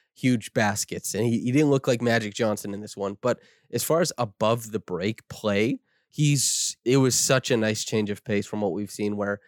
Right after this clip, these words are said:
typically it's just handoff stuff. Nothing's really happening.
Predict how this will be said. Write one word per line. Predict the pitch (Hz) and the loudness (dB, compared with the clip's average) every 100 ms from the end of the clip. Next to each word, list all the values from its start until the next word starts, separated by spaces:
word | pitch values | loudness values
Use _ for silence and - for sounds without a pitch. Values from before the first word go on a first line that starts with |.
| _ - - | _ -20 -2
typically | 208 165 156 143 | 0 0 2 2
it's | 120 | 2
just | 123 - | -2 -2
handoff | 113 110 104 107 | 0 0 0 -2
stuff. | - 110 101 | -2 -2 0
Nothing's | 110 107 110 107 | 0 -2 -2 -4
really | 107 104 | -2 0
happening. | 101 101 107 104 | -2 -2 -6 -8